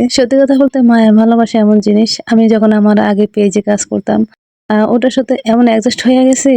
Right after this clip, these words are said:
এখন সত্যি কথা বলতে নতুন পেজে কাজ করতে ইচ্ছে করে না, কেমন যেন লাগে। ওই, ওই যে ঘুরে ফিরে ওটার কথাই মনে পড়ে, ওই পেজটার কথাই মনে পড়ে, ওই ওখানে কাজ করতে ইচ্ছে করে, but কেয়ার করা, আহ, করা হবে না বা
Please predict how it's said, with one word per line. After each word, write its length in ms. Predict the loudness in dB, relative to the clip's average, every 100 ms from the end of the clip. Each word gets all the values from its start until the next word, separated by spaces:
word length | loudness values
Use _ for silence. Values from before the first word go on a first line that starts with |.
| 0
এখন 280 | -2 -2 -4
সত্যি 360 | -2 -4 -4 -2
কথা 180 | -2 0
বলতে 180 | 0 0
নতুন 280 | -2 -2 -2
পেজে 220 | 0 0
কাজ 180 | -2 -6 -4
করতে 240 | -4 -2
ইচ্ছে 200 | -4 -4
করে 240 | -4 -2 0
না, 140 | -2 -4 _ -20 _ -4
কেমন 220 | 2 4
যেন 160 | 4 2 2
লাগে। 300 | 2 2 2 2
ওই, 140 | 2 2
ওই 100 | 2
যে 140 | 2 0
ঘুরে 220 | 0 0
ফিরে 200 | 0 0
ওটার 240 | 0 0
কথাই 300 | -2 -2 0
মনে 240 | 2 2 0
পড়ে, 280 | -4 -4 -4 -4
ওই 120 | -4
পেজটার 420 | -2 -4 -4 -4 -4
কথাই 280 | -4 -2 0
মনে 240 | 2 0
পড়ে, 240 | 0 0 2
ওই 120 | 0 0
ওখানে 240 | -2 -2 0
কাজ 180 | -2 -4
করতে 220 | -6 -4
ইচ্ছে 180 | -4 -4
করে, 220 | -4 -4 -6 _ -20 -20 -20 _ -2
but 160 | -2 -4
কেয়ার 200 | -2 -2 0
করা, 280 | 0 0 -4 -6
আহ, 340 | -2 -2 -2 -6 -10 -6
করা 180 | -2 0
হবে 240 | 0 0
না 120 | 0
বা 120 | 0